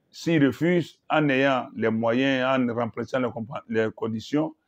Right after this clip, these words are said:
Allah se passe largement de tout l'univers, de toutes les créatures, de tous les, euh, toutes les planètes. Voilà. Voici un peu ce qu'il y a. Et le prophète, sallallahu alayhi wa sallam, celui qui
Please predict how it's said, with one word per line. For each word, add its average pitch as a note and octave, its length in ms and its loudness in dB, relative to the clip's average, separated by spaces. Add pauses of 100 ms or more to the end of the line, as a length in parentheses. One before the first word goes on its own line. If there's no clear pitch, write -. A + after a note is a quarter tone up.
(240)
Allah B2 220 2
se B2+ 160 -6
passe C3 320 -2
largement A#2 500 -2
de A#2 160 -6
tout D3+ 280 2
l'univers, B2 500 0
de A#2 120 -6
toutes B2+ 240 -8
les A2 100 -8
créatures, A2 500 -6
de A2 260 -6
tous C#3+ 180 2
les, A2 260 -6 (520)
euh, - 440 -6
toutes - 180 -6
les B2 120 -4
planètes. A#2 520 -4
Voilà. A2 360 -8 (400)
Voici A2+ 320 0
un A2+ 80 0
peu G#2 260 -8 (480)
ce - 180 -8
qu'il A#2+ 340 0
y A2 140 -2
a. G#2 140 -2
Et B2+ 80 2
le A#2 120 2
prophète, A2+ 340 -6
sallallahu A2+ 320 -4
alayhi C3 160 2
wa D#3+ 60 4
sallam, F#3+ 120 -6 (400)
celui C3 380 0
qui A#2 380 0